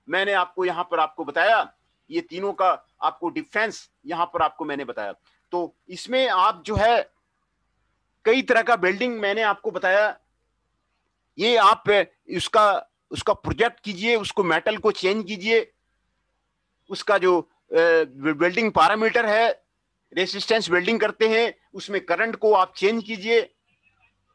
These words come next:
उसमें देखिए कि किस तरह का bid बनता है, उस पे जो है कुछ अच्छा project कीजिए, है ना?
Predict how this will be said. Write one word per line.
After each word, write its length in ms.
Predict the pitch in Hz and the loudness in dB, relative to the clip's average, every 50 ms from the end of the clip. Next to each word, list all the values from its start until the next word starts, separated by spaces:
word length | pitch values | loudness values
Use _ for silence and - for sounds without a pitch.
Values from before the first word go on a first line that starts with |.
| _ _ _ _ _ 190 | _ _ _ _ _ -16
उसमें 260 | 196 - 214 240 156 | -14 -6 -6 -2 2
देखिए 320 | - 381 381 277 247 254 | 2 2 2 0 -4 -4
कि 100 | 190 240 | -4 -6
किस 260 | 190 - 220 - - | -8 -8 -10 -10 -6
तरह 140 | - 226 226 | -4 -6 -2
का 120 | - 226 185 | -2 -2 -2
bid 240 | 170 151 185 185 | -2 -2 -4 -2
बनता 320 | 190 220 214 208 - 233 226 | -2 -2 -2 -2 -2 -2 0
है, 340 | 208 208 214 226 202 - _ _ _ | 2 2 2 2 0 -2 _ _ _
उस 160 | 208 190 - | -10 -10 -6
पे 220 | - 208 220 208 190 | 0 2 4 4 4
जो 140 | 160 190 | 2 0
है 220 | 180 180 185 196 180 | 0 2 2 2 0
कुछ 420 | - _ _ _ - 202 - 208 | -2 _ _ _ -6 -4 -2 -2
अच्छा 260 | 190 - - - 240 | -4 -4 -2 -2 -2
project 460 | - - - 160 147 190 226 220 - - | -2 -2 -6 -6 -4 -2 -4 -4 -4 -10
कीजिए, 340 | 226 185 175 226 233 240 214 - _ _ _ _ _ _ _ _ _ _ _ _ _ _ _ _ _ _ _ - | -12 -8 -4 0 0 2 0 0 _ _ _ _ _ _ _ _ _ _ _ _ _ _ _ _ _ _ _ -4
है 80 | 233 | -2
ना? 180 | 269 277 - | -2 -2 -4